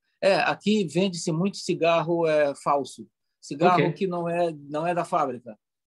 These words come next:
Speaker 1: É,
Speaker 2: Ok.
Speaker 1: cigarros, é, geralmente no, no Paraguai, há muitas fá-, fábricas, sabe, ir-, irregulares, clandestinas, né,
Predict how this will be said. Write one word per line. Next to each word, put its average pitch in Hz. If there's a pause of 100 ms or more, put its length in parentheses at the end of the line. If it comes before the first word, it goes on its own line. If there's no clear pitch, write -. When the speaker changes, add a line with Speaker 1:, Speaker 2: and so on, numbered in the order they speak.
(120)
Speaker 1:
É, 127
Speaker 2:
Ok. 120
Speaker 1:
cigarros, 139
é, 135
geralmente 170
no, 160
no 143
Paraguai, 143
há 120
muitas 156
fá-, 139 (120)
fábricas, 139 (640)
sabe, 120 (100)
ir-, 151
irregulares, 143
clandestinas, 131
né, 135